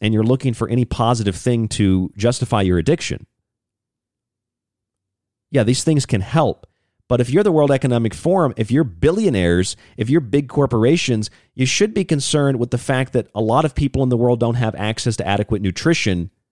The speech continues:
which would cost pennies a day. What you should be concerned about is that people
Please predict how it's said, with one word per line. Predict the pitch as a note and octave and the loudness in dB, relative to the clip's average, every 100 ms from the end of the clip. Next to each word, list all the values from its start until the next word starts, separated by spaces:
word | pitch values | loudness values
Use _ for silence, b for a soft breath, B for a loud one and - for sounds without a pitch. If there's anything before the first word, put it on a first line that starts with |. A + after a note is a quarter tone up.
| _ _ _ | _ _ _
which | A#2+ B2+ | -6 -4
would | A#2 | -2
cost | B2+ A#2 - | -2 -2 -2
pennies | - C#3 B2+ G2+ | -2 0 2 2
a | |
day. | F#2 F2 - _ _ _ _ _ _ _ _ _ _ | 0 -2 -4 _ _ _ _ _ _ _ _ _ _
What | A2+ B2 | -2 0
you | |
should | B2 - G#3 | 2 0 0
be | F#3 | 0
concerned | - B2 - A#2 G2+ | 0 -2 0 0 0
about | F2+ E2 D2+ - _ _ _ _ | 0 -2 -2 -6 _ _ _ _
is | - A#2 | -2 0
that | A#2+ - _ | 0 -4 _
people | - F3+ F#3+ C#3 | -8 -6 0 0